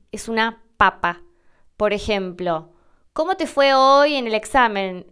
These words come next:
"Muy bien", era una papa. O sea, era muy fácil, cualquiera podía resolverlo,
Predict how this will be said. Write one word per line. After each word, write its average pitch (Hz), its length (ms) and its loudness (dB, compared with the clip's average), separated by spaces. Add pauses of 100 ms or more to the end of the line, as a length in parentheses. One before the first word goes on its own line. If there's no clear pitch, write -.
(120)
"Muy 381 220 -6
bien", 220 380 0
era 233 180 -2
una 220 260 0
papa. 190 440 0 (200)
O - 60 -20
sea, 190 240 -2
era 185 160 2
muy 220 320 -4
fácil, 208 480 -2
cualquiera 175 920 -2 (340)
podía 180 320 -2
resolverlo, 175 760 -4